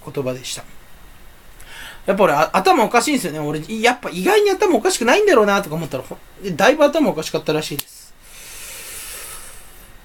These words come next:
うん、でも頭おかしいことはね、まあね、心の中では、イエーイって思っちゃってるんで、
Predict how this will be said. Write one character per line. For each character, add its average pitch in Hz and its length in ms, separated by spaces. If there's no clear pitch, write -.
う 135 40
ん、 135 280
で 156 120
も 151 100
頭 214 280
お 165 40
か 175 140
し - 120
い 185 40
こ 165 100
と 151 120
は 127 60
ね、 135 200
ま 127 200
あ 123 40
ね、 127 220
心 233 280
の 233 60
中 233 220
で 170 80
は、 127 180
イ 135 80
エ 160 40
ー 170 320
イ - 20
っ 127 40
て 139 100
思 135 100
っ - 20
ち 127 100
ゃ - 20
っ - 20
て - 120
る 123 80
ん 127 60
で、 120 120